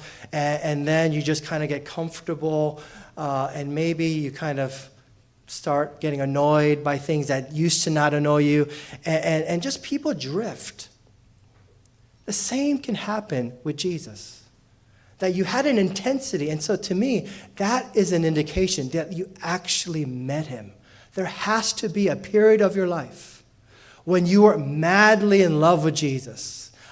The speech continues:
I can go back to my years, nineteen ninety-three to about nineteen ninety-six.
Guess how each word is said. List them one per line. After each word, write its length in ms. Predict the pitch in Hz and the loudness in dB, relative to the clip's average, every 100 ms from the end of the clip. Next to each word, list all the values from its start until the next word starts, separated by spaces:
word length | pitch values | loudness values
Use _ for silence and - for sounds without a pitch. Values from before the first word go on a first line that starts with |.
| - | -2
I 160 | 156 202 | 2 4
can 160 | 208 | 4
go 160 | 170 165 | 6 6
back 320 | 151 156 160 | 6 2 0
to 100 | - | -6
my 160 | 135 135 | -4 -2
years, 360 | 135 127 113 | -2 -4 -6
nineteen 380 | 123 135 135 143 | -6 -6 -6 -6
ninety-three 720 | 139 135 131 - 175 175 180 175 - - | -6 -6 -8 -8 -4 -4 -6 -12 -20 -18
to 100 | - | -10
about 220 | 135 131 131 | -4 -2 -2
nineteen 360 | 135 139 165 | -2 -4 -4
ninety-six. 560 | 147 139 127 - 113 | -4 -4 -6 -8 -12